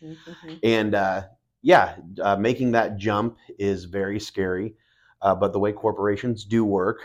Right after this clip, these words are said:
Speaker 2: uh, they reorganized.
Speaker 1: Sure.
Speaker 2: Uh, we were told that our positions were safe 'cause our management was told that our positions are safe. That wasn't the case. We got laid off. And, you know, then I was out looking for something else to do. Well, I was doing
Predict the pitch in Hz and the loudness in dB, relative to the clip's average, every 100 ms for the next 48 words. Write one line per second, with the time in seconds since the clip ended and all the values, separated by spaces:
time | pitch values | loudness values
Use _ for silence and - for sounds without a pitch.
0 | - - _ 95 92 90 90 _ _ _ | -20 -20 _ -2 -2 -4 -12 _ _ _
1 | _ _ _ - 98 101 110 98 95 92 | _ _ _ -2 0 2 4 4 2 -4
2 | 92 110 - _ _ - 90 90 90 98 | -8 -10 -14 _ _ -8 -4 -4 -6 -4
3 | 98 98 92 98 92 92 90 - 90 85 | -2 -2 -2 -6 -4 -4 -6 -8 -10 -10
4 | 98 - 120 - 92 131 _ _ 101 - | -10 -10 -8 -6 -6 -10 _ _ -10 -8
5 | 95 87 90 92 104 120 _ - 90 - | -8 -10 -12 -10 -10 -12 _ -12 -12 -2
6 | 120 98 82 82 87 82 90 80 82 - | 0 0 -4 -8 -10 -14 -14 -14 -14 -12
7 | 90 101 _ _ _ _ 78 95 107 110 | -12 -14 _ _ _ _ -10 -8 -10 -10
8 | 90 98 - - - 87 87 95 107 85 | -10 -10 -14 -20 -12 -10 -8 -4 -2 -4
9 | 98 _ _ _ _ _ _ _ _ _ | -6 _ _ _ _ _ _ _ _ _
10 | _ 95 90 90 90 90 92 92 87 87 | _ -6 -4 -4 -4 -4 -6 -6 -6 -6
11 | 85 85 90 90 90 92 - 87 85 - | -6 -6 -8 -8 -12 -14 -10 -8 -8 -12
12 | _ _ _ - 92 90 87 - 98 160 | _ _ _ -12 -10 -8 -12 -16 -8 -4
13 | 123 101 101 110 _ _ _ _ _ 95 | -4 -4 -8 -8 _ _ _ _ _ -6
14 | 90 85 92 92 90 | -6 -4 -4 -4 -10